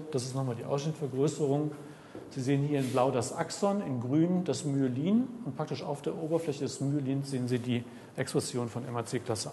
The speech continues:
eins, nicht von M H C Klasse zwei interessanterweise, und haben dann die Interaktion, ähm, dieser Schnitte mit C D acht positiven T-Zellen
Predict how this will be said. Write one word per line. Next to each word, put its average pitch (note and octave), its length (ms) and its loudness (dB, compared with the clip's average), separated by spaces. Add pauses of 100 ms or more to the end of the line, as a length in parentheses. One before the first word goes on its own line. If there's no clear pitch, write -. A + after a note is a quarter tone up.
(100)
eins, D3+ 680 4
nicht D3 180 0
von F3 120 0
M E3+ 100 -4
H D#3+ 100 0
C D#3+ 100 -4
Klasse D3+ 320 -4
zwei G#2 320 2
interessanterweise, B2 840 -2 (920)
und C3+ 160 2
haben F3+ 240 10
dann E3+ 400 8 (280)
die D#3 120 4
Interaktion, D#3 1040 8 (1300)
ähm, D#3 560 10 (500)
dieser E3+ 280 10
Schnitte F3+ 580 8 (140)
mit D#3 220 8
C - 260 6
D B2+ 80 2
acht C#3 240 2
positiven C3 500 4
T-Zellen B2 600 4